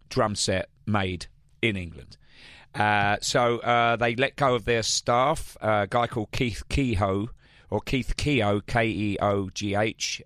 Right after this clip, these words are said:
He was the main master drum builder for Premier. He's now making, uh, the British Drum Company, making drums for himself. So, uh, that left me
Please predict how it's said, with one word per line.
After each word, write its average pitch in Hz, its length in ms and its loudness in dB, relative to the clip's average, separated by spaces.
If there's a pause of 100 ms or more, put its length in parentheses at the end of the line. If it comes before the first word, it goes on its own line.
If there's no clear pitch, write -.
He 113 220 -2
was 101 200 -2
the 104 120 -2
main 98 420 0 (320)
master 107 360 -2
drum 107 320 0
builder 95 400 0 (140)
for - 140 -14
Premier. 107 500 -4
He's 110 340 -6
now 107 380 0 (100)
making, 95 560 -4
uh, 92 300 -6 (120)
the 104 80 -6
British 113 320 -2
Drum 113 240 0
Company, 92 480 -6 (540)
making 101 300 -4
drums 95 500 -4
for 113 120 -2
himself. 113 520 0 (1000)
So, 123 340 2
uh, 123 180 0
that 143 200 2
left 127 240 0
me 104 280 0